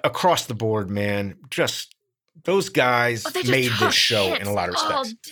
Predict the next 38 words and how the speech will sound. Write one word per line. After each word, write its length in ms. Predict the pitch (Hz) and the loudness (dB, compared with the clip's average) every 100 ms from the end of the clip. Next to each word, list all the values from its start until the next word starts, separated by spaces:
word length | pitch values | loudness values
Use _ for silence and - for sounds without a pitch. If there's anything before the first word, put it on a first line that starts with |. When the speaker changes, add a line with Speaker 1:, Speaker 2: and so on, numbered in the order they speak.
| - | -10
Speaker 2:
day. 440 | - 269 226 185 - _ - _ | -8 -8 -10 -12 -18 _ -20 _
Speaker 1:
Oh, 220 | - 180 120 | 0 0 0
all 180 | 143 143 | 2 2
day. 360 | 120 104 - _ | 2 -2 -4 _
And 80 | 139 | -14
some 220 | 120 185 | -4 0
of 60 | 180 | 0
the 60 | 123 | 0
hits 240 | 120 117 | -4 -4
were 60 | 107 | -4
nasty. 380 | 107 104 - 117 - - | -4 -4 -8 -14 -16 -2
There's 200 | 190 226 | 2 4
Speaker 2:
In 60 | 208 | 2
Speaker 1:
a 40 | |
hit 120 | - | 2
Speaker 2:
a 20 | |
hundred 300 | 269 226 220 | 2 2 0
ten 180 | 233 240 | 0 -2
degree 260 | 208 202 196 | -2 -8 -12
heat. 280 | 196 180 - _ _ _ _ _ _ | -12 -14 -18 _ _ _ _ _ _
Speaker 1:
Yeah, 180 | 120 104 | -2 -2
they're 380 | 117 151 196 - 139 120 | 2 2 2 -4 -16 -4
rewatching 380 | 156 175 160 - | 0 2 2 2
that 160 | 139 127 | 0 0
pilot. 340 | - 113 104 | 2 0 2
There's 220 | 120 127 | 0 -2
one 180 | 117 135 | 0 -2
where 120 | 120 | 0
Smash 420 | 104 - 113 117 117 | 0 0 2 2 2
goes 180 | 117 | 0
running 280 | 104 107 107 | 2 2 2
up 100 | 107 | 0
the 60 | 107 | -2
middle, 280 | 101 104 101 | 0 2 2
and 60 | 98 | 2
there's 200 | 98 92 | -2 -2
a, 120 | 92 | -6
a, 120 | - | -4